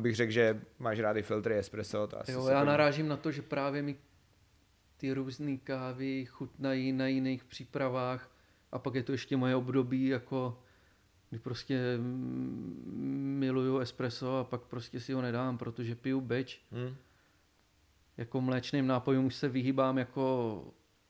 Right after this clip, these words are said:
Speaker 2: jako vyhýbám, nepiju to, přijde mi to zbytečné. Na druhou stranu, teď jsme měli novou naturální Etiopii a to jsem si prostě musel dát v mlíku, že jo?
Speaker 1: <laughs> Jo.
Speaker 2: Musel, jako. Protože
Speaker 1: To je
Speaker 2: jsem věděl, že to je bonbon, jako.
Speaker 1: Ale to je vtipný, já vlastně jako,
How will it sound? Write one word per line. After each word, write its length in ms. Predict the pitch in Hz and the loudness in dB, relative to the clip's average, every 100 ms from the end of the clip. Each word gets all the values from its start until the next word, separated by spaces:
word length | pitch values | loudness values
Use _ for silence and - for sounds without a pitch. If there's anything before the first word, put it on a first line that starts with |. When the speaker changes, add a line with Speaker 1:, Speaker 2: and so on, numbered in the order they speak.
| _ _ _ _ _ _ _ | _ _ _ _ _ _ _
Speaker 2:
jako 200 | 120 160 | 0 2
vyhýbám, 460 | 131 120 135 135 131 | 2 0 2 2 2
nepiju 300 | 120 135 127 | 0 -2 0
to, 120 | 135 | -2
přijde 280 | - 123 131 | -2 -2 -2
mi 100 | 131 | 0
to 120 | 143 | -2
zbytečné. 760 | 120 123 135 123 135 135 143 147 - - - _ - | -4 -4 -2 -2 -2 0 0 -4 -12 -20 -20 _ -8
Na 100 | 113 | -4
druhou 220 | 120 139 | 0 0
stranu, 460 | - - 127 135 135 | -2 -2 2 2 0
teď 140 | 127 | 0
jsme 140 | 123 127 | -2 0
měli 260 | 127 127 | 2 2
novou 320 | 131 127 135 | 2 4 2
naturální 560 | 127 123 135 123 127 127 | 2 2 2 2 2 0
Etiopii 480 | 120 127 120 135 127 | 0 -2 -2 0 0
a 80 | 120 | 0
to 100 | 113 | 0
jsem 140 | 117 | -2
si 120 | 123 | -2
prostě 300 | 113 110 127 | -2 -4 -2
musel 360 | 120 117 - 113 | -2 -2 -4 -2
dát 140 | 113 | -2
v 60 | 110 | -2
mlíku, 320 | 113 113 123 | -4 -4 -8
že 60 | 117 | -8
jo? 60 | 113 | -4
Speaker 1:
<laughs> 60 | - | 0
Jo. 80 | 131 | 4
Speaker 2:
Musel, 440 | 117 104 98 107 | 8 8 6 2
jako. 240 | 107 - 85 _ _ - - - - | -4 -10 -18 _ _ -20 -20 -20 -4
Protože 80 | |
Speaker 1:
To 60 | - | 2
je 80 | 120 | 4
Speaker 2:
jsem 120 | 131 | 6
věděl, 280 | 143 143 143 | 6 6 4
že 100 | 131 | 2
to 140 | 143 | 4
je 60 | 131 | 4
bonbon, 480 | 131 143 135 139 113 | 4 2 4 2 4
jako. 120 | 101 | 6
Speaker 1:
Ale 120 | 123 | 8
to 60 | 120 | 10
je 80 | 127 | 8
vtipný, 300 | 135 139 120 | 6 2 4
já 160 | 110 | 4
vlastně 400 | 123 131 120 - | 6 6 6 6
jako, 220 | 123 127 | 4 4